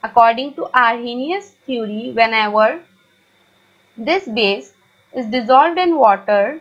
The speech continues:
to make an aqueous solution, it will break down into ions and it will produce O H negative or hydroxyl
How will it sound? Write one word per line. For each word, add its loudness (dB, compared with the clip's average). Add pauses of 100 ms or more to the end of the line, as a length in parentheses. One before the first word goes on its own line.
to -10
make -4
an -2
aqueous -4
solution, -8 (800)
it -2
will 0
break 2
down 4
into -4
ions -2 (200)
and 0
it -6
will -6
produce -6 (300)
O 6
H 0
negative -4 (100)
or 4
hydroxyl 0